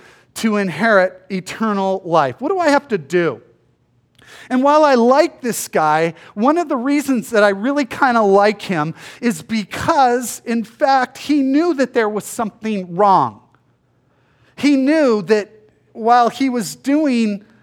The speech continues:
a lot of different things, as we'll see in a moment, there still was something missing. And maybe you're that person today.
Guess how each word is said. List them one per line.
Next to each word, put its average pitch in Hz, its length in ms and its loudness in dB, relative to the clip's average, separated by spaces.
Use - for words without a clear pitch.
a 214 40 4
lot 269 360 4
of 254 140 0
different 254 440 -4
things, 185 640 -4
as 190 140 -8
we'll 202 80 -6
see 269 300 -6
in 254 80 -4
a 220 60 -4
moment, 208 600 -2
there 247 140 0
still - 520 -10
was 220 160 -8
something 101 800 -10
missing. 160 500 -8
And 208 160 0
maybe 311 260 2
you're 247 300 0
that 196 280 0
person 175 460 -8
today. 113 400 -16